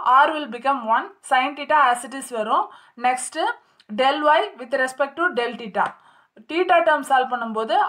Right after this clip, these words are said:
R as it is வரும். சைனுக்கு பண்ணும்போது sin theta will be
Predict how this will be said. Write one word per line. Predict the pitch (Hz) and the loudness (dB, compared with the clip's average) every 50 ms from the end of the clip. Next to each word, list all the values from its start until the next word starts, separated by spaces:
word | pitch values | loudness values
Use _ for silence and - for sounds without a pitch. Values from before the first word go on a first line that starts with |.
| - 240 269 302 | 4 4 6 6
R | 330 311 262 247 | 6 6 4 2
as | 247 247 - 233 | 2 -2 -6 -12
it | 254 269 | -14 -14
is | 262 - 240 226 | -14 -8 -2 -2
வரும். | 214 214 233 - 381 427 - - - _ _ - - | 0 0 2 0 0 0 -2 -8 -20 _ _ -4 2
சைனுக்கு | 294 277 277 302 339 359 359 349 302 240 262 | 2 4 4 4 0 -2 -4 -6 -4 -2 -2
பண்ணும்போது | 247 233 233 226 226 220 214 214 262 311 403 453 - - _ _ _ _ _ _ _ - - | -2 -2 -2 -6 -6 -6 -6 -4 -2 -2 -2 -2 -6 -10 _ _ _ _ _ _ _ -18 -10
sin | - 254 233 233 240 247 240 | -6 -4 -4 -4 -6 -10 -12
theta | 254 254 240 262 254 254 226 | -10 -4 -2 0 0 0 0
will | 220 220 208 208 | -2 -8 -6 -6
be | 294 370 | -4 -4